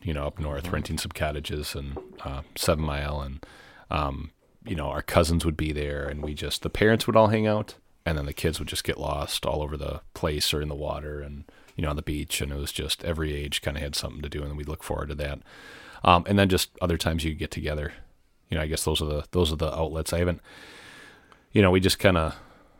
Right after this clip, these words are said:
Speaker 1: when you get a moment to take it to, you know, 'cause it can get pretty, you can get pretty closed off from, you know, friends, and,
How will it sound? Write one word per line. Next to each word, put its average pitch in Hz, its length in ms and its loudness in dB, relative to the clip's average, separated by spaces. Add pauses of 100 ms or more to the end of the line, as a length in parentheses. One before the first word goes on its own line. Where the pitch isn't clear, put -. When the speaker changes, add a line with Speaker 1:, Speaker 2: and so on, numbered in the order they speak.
(320)
Speaker 1:
when 92 140 4
you 85 120 2
get 87 220 2
a 82 100 4
moment 82 640 0 (680)
to 90 100 0
take 80 320 -2
it 73 240 -4 (180)
to, 78 260 0
you 80 60 -4
know, 78 120 -4
'cause - 120 -8
it 90 60 4
can 82 160 -2
get 82 180 -2
pretty, 78 400 0
you 101 160 6
can 104 100 6
get 95 200 4
pretty 78 560 2 (1040)
closed 87 380 4
off 76 500 0
from, 73 480 -2 (180)
you 87 100 0
know, 73 100 -4
friends, 73 580 -2
and, 71 240 -6